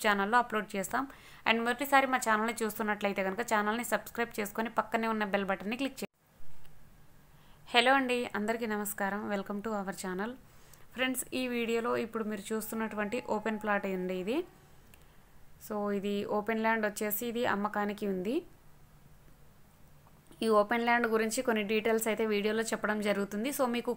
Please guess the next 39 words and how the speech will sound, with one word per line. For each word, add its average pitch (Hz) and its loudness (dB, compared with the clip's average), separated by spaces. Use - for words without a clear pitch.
కొనాలి 240 6
అనే 226 2
ఉద్దేశంలో 226 2
ఉంటే 208 0
కనుక 208 0
వీడియో 240 4
ఎండింగ్ 226 0
వరకు 220 2
చూస్తేనే 208 -2
మీకు 262 0
కొన్ని 277 8
డీటెయిల్స్ 254 6
అనేవి 233 4
తెలుస్తుంది. 226 4
ఇంట్రెస్ట్ 226 2
ఉంటే 214 -2
మీరు 220 -4
తీసుకోవచ్చు 202 0
అనమాట. 185 0
And 208 2
నచ్చితే, 247 2
ఈ 233 2
వీడియో 214 2
నచ్చితే 220 -2
మీరు 254 0
లైక్ 190 0
చేయండి 190 0
వీడియోని. 185 -2
So, 247 2
ఇప్పుడు 233 -2
మీరు 202 -2
చూస్తున్నారు 233 2
కదా, 226 4
ఈ 220 4
ఓపెన్ 240 2
ల్యాండ్ 220 4
మొత్తం 226 0
కూడా, 214 6
ఆ, 202 2